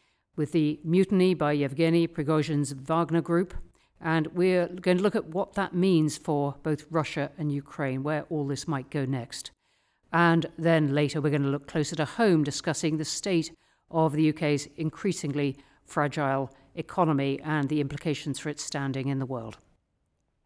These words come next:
And finally, stay tuned to the end of the show,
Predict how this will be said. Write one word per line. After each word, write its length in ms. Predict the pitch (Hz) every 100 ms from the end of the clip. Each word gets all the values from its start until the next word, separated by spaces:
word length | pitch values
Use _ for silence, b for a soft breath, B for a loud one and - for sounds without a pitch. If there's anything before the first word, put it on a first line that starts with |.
| _ b b b
And 200 | 165 165
finally, 440 | - 247 262 185 147
stay 320 | - 208 220
tuned 260 | - 185
to 80 | 160
the 140 | 170 -
end 200 | 202 175
of 80 |
the 60 | 143
show, 380 | 143 156 143